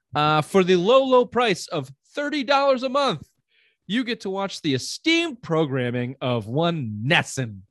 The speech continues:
uh, and the Red Sox baseball games that last four hours, three hours too long. And, uh, if you, if you stay tuned for the Bruins, then you get that too. Thirty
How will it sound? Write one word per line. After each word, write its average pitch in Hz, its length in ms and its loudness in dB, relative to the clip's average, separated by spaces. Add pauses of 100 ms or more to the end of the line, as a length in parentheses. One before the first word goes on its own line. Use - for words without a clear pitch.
(160)
uh, 123 320 0
and 131 220 -2
the 131 80 2
Red 143 300 0
Sox - 600 -4 (340)
baseball 131 540 2
games 113 440 -2
that 117 120 -2
last 110 280 -2
four 156 300 2
hours, 113 440 -2 (300)
three 151 200 -2
hours 117 240 0
too 110 180 -4
long. 107 380 -4 (440)
And, 107 320 0
uh, 101 280 0
if - 140 -8
you, 107 120 2
if 104 300 -4
you 101 100 -2
stay 107 300 -2
tuned 104 240 -4
for 107 80 -6
the 104 60 -4
Bruins, 101 400 -4
then 98 120 -6
you 98 60 -4
get 98 180 -8
that 98 200 -8
too. 101 220 -4 (320)
Thirty 170 600 2